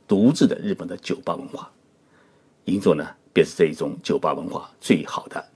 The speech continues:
示范地。离开酒吧的时候，天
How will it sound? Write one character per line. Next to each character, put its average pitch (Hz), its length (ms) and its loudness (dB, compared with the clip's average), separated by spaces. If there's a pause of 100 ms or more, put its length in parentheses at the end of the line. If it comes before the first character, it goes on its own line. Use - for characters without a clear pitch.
示 - 220 -6
范 - 180 -8
地。 - 160 -14 (1300)
离 117 140 0
开 131 120 4
酒 123 140 6
吧 117 100 10
的 104 100 10
时 - 140 0
候， 76 320 6 (680)
天 127 440 8